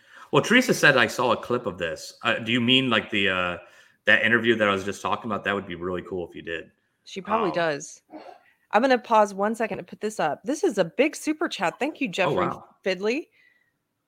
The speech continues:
Speaker 2: Fifty bucks says, "Thank you, Carrie. Here's some support for all the connections you've made for me. I was hoping this would make it into the conversation." The, the Mis-, Dis, and Malinformation Bulletin from the D H S on February seventh,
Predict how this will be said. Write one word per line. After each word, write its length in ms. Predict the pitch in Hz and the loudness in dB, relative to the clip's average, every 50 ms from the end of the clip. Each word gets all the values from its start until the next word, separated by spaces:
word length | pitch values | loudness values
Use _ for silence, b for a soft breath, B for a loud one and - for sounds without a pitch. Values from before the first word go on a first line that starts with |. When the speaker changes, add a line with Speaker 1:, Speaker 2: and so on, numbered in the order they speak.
| _ _ _ - | _ _ _ -4
Speaker 2:
Fifty 260 | 294 311 311 277 233 | -4 -2 -2 -4 -2
bucks 480 | 185 240 262 277 254 254 - - - | 4 6 6 8 6 4 2 -4 -6
says, 260 | - - 226 208 214 - | -2 -2 0 0 -2 -2
"Thank 220 | - 240 262 - | -2 -2 -2 -2
you, 100 | 302 254 | -4 -6
Carrie. 400 | - - 214 208 220 226 233 233 | -6 -4 -2 0 0 2 0 0
Here's 220 | 226 226 233 226 | 0 -2 -4 -4
some 120 | - 233 208 | -4 -6 -6
support 420 | - - 185 - - 233 240 247 | -6 -8 -14 -10 -6 -6 -6 -4
for 120 | - - - | -6 -6 -4
all 100 | - 190 | -4 -4
the 60 | 190 | -4
connections 560 | - - 180 180 208 214 - 233 220 208 190 | -6 -6 -4 -4 -4 -2 -2 -4 -4 -4 -4
you've 160 | 196 180 170 170 | -6 -8 -6 -4
made 240 | 160 156 160 156 | -2 -2 -2 -4
for 100 | - - | -6 -8
me. 260 | 151 156 165 175 185 - | -8 -6 -6 -6 -6 -6
I 100 | - - | -6 -6
was 140 | 170 160 165 | -6 -6 -6
hoping 320 | - 190 196 185 196 175 170 | -6 -8 -8 -6 -6 -6 -6
this 180 | 170 175 - | -6 -8 -8
would 100 | 170 156 | -8 -6
make 200 | 170 170 175 - | -6 -4 -4 -4
it 120 | 165 - - | -4 -4 -4
into 200 | - 170 165 - | -6 -8 -6 -6
the 80 | 160 160 | -6 -6
conversation." 720 | - - 170 180 190 - 240 247 - - 151 151 147 156 b b b b b b b b b b b _ _ _ _ _ _ _ - | -6 -8 -8 -8 -8 -6 -8 -8 -8 -8 -10 -10 -10 -12 b b b b b b b b b b b _ _ _ _ _ _ _ 0
The, 680 | 180 165 160 160 160 156 156 156 151 151 151 151 - - _ _ _ _ _ _ _ _ _ _ _ _ _ _ _ _ _ _ _ _ _ _ _ | 4 6 8 8 8 8 6 6 6 4 2 0 -2 -6 _ _ _ _ _ _ _ _ _ _ _ _ _ _ _ _ _ _ _ _ _ _ _
the 220 | - 165 175 165 165 | -4 0 2 2 2
Mis-, 400 | 170 185 214 240 311 302 - - | 4 4 4 4 4 2 -2 -8
Dis, 400 | 190 175 202 202 214 214 214 - | -4 -2 0 0 0 0 -2 -4
and 220 | - 190 175 170 | -4 -4 -2 2
Malinformation 840 | 180 180 185 190 190 190 185 - 170 165 170 175 - 190 170 156 - | 2 4 4 4 2 -2 -4 -4 -4 -2 -2 -2 -4 -4 -6 -4 -2
Bulletin 580 | 175 175 170 160 151 156 143 139 139 139 139 | 0 0 2 0 -2 -4 -8 -12 -12 -12 -14
from 180 | - - 147 147 | -12 -10 -8 -6
the 80 | 151 | -6
D 220 | 143 139 175 180 185 | -6 -4 -2 0 0
H 220 | 185 190 180 - | 0 0 0 0
S 320 | 165 151 143 139 151 - - | 0 2 2 0 -2 -4 -8
on 160 | - 147 143 | -8 -8 -6
February 380 | - - 165 170 170 160 156 | -4 -4 -4 -2 0 -2 -2
seventh, 760 | 156 - - - 190 175 160 147 135 135 156 185 - - - | -2 -6 -4 0 4 4 4 4 0 -4 -8 -10 -14 -20 -20